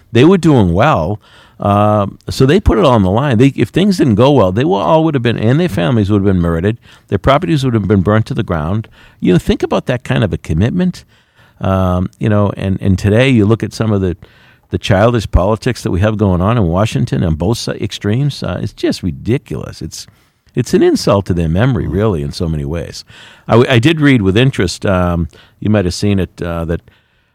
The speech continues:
uh, two very wealthy individuals, George Soros, who is a left-wing, um, supporter, and Charles Koch, no relation, by the way, one of the Koch brothers who lean right, uh, they are both putting money into this new think tank,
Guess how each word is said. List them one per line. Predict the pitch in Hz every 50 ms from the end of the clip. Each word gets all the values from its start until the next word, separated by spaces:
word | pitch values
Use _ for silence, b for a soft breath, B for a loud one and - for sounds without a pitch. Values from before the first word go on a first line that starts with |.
| _ _ -
uh, | - 50 50 50 - - -
two | - 139 147 151 143 131
very | 110 113 120 117 113 110
wealthy | 98 95 101 101 117 107 - 113 98
individuals, | 87 85 87 90 104 104 85 85 85 82 78
George | - - 98 92 82 -
Soros, | - 110 113 110 98 82 80 80 80 - -
who | - 95 92 87 - -
is | 90 87 85 85 80 -
a | 85 87 80 76 76 73
left-wing, | - - 98 117 120 - - 92 85 80 78 80 82 71 - b b b b b b b b
um, | - 80 85 85 82 85 85 85 85 85 85
supporter, | 82 - - - - - 85 87 101 131 139
and | - - 87 85 85
Charles | - - 95 90 90 85
Koch, | - - - 113 107 113 - - -
no | 78 82
relation, | 92 113 120 123 120 - - 113 98
by | 98 92
the | 90 90
way, | 92 98 110 127
one | 113 98
of | 95
the | 92
Koch | 90 - 117 117 101 -
brothers | - 90 95 101 110 101
who | - 104 98
lean | 95 104 110 117 127 127
right, | 139 151 113 90 110 147 - B B B B B B B B B B B -
uh, | - 95 95 92 90 85 78 80
they | 82 104 117 127
are | 135
both | 123 131 135 139 131 -
putting | - 139 120 107 104 98
money | 98 110 120 131 120 104 -
into | 104 101 95 - - 98 92
this | 82 92 82 - -
new | 113 104
think | 95 - - 151 220 170
tank, | - - 87 69 65 65 - - -